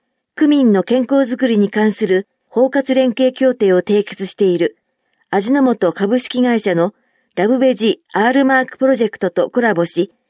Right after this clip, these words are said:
野菜たっぷりメニューブックの作成など、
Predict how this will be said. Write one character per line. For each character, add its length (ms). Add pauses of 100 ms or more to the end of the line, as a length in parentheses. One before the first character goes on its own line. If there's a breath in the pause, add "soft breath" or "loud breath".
(440)
野 80
菜 240
た 120
っ 120
ぷ 80
り 140
メ 120
ニ 120
ュ 60
ー 20
ブ 80
ッ 60
ク 200
の 160
作 240
成 220
な 140
ど、 180